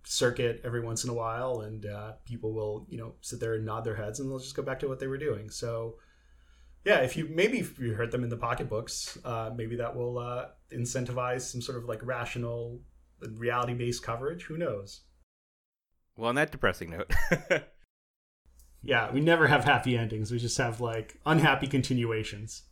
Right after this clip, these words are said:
Speaker 2: This is indeed fine. Um, well, thanks, Jerry.
Speaker 1: All right, well, thanks, and, uh, we will see you in two weeks.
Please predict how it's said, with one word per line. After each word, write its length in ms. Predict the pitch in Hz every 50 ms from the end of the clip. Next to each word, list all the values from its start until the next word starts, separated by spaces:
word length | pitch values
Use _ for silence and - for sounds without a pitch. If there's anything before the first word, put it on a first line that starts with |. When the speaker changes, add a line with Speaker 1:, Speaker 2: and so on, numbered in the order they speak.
| _ _ _ _ _
Speaker 2:
This 340 | - 110 90 92 95 - -
is 140 | 95 87 92
indeed 320 | 85 78 80 82 80 73
fine. 340 | - 90 80 73 - - 80 _ _ _ _ _ _ _ _ _ _ _ -
Um, 440 | 107 107 107 107 104 104 101 - - -
well, 180 | - 117 117 113
thanks, 300 | - - 151 156 - -
Jerry. 300 | - 87 82 82 90 90 - _ _ _ _ - - - - -
Speaker 1:
All 80 | 175 208
right, 180 | 262 208 135
well, 120 | 120 120 117
thanks, 500 | - 160 170 185 202 196 - - - - -
and, 400 | 120 117 117 117 120 120 113 - -
uh, 380 | 127 120 123 120 120 120 120 113 123
we 140 | 123 143 175
will 220 | 180 175 165 147
see 260 | - - - - 156
you 680 | 151 156 160 151 147 147 143 139 135 131 123 123 123 117 - - _ _ - - -
in 160 | - 120 113 110
two 200 | - - 165 185
weeks. 640 | - 117 107 123 - - - - - - - -